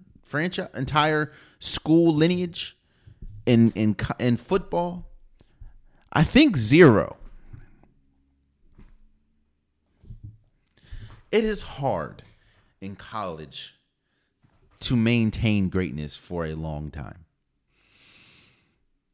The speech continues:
'Cause think about it. The F-, the Oklahoma Sooners softball team, right? They're about to win fifty-one st-, or they, if they win this year's national championship,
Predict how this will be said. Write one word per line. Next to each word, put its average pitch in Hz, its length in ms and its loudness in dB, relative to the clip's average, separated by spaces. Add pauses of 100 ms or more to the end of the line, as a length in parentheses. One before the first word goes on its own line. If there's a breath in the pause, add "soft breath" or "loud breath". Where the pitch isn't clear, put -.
(320)
'Cause - 160 -2
think 202 220 0
about 101 280 2
it. 64 120 -8 (400 soft breath)
The 101 120 -6
F-, - 320 -12
the 107 300 -2
Oklahoma 165 640 -2
Sooners 123 520 -6
softball 107 600 -4
team, 64 300 -14 (240)
right? 76 240 -8 (960 soft breath)
They're 151 240 4
about 160 300 -2
to 143 80 -4
win 120 300 0
fifty-one 143 880 -6
st-, - 320 -16
or 98 320 -2
they, 123 240 0
if 151 320 0
they 202 180 2
win 139 520 -6 (380 soft breath)
this - 640 -2
year's 139 280 0
national 113 460 0
championship, - 720 -6